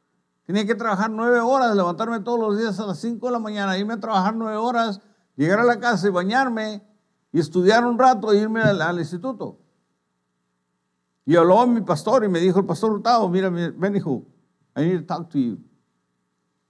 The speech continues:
Ya no quería pagar yo mi, mi, mi, y tenía dinero para pagar, pero yo dije, "No voy a empezar a pagar para, eh, cuitear esta cosa.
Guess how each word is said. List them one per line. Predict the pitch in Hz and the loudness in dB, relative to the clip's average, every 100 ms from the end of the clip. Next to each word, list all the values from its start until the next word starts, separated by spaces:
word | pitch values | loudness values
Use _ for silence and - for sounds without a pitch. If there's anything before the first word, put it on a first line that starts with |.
| _ _ _ _ | _ _ _ _
Ya | - 170 | -8 -4
no | 190 | 0
quería | 202 202 | 2 2
pagar | 160 147 170 | 0 -2 0
yo | 175 190 | 2 0
mi, | 190 170 | 0 0
mi, | 143 135 | 2 0
mi, | 120 117 110 98 - _ _ _ _ _ _ _ | 0 -4 -6 -12 -20 _ _ _ _ _ _ _
y | 139 | -8
tenía | 160 185 233 277 | -4 -2 0 2
dinero | 247 262 320 233 | 2 2 0 -2
para | 160 | -4
pagar, | 135 101 101 127 | -4 -4 -6 -6
pero | 156 156 | -8 -4
yo | 180 185 170 _ _ _ _ _ | -4 -4 -8 _ _ _ _ _
dije, | 170 185 | -8 -4
"No | 190 | 0
voy | 214 | 2
a | 220 | 2
empezar | 185 165 214 | 0 2 2
a | 185 | 2
pagar | 185 208 220 | 0 0 0
para, | 196 180 170 180 | -2 -2 -2 -4
eh, | 165 143 143 - _ _ _ _ _ _ _ _ _ - | -6 -10 -16 -18 _ _ _ _ _ _ _ _ _ -6
cuitear | 123 175 220 214 | -2 2 4 4
esta | 202 175 180 | 2 0 -4
cosa. | 143 123 | -6 -10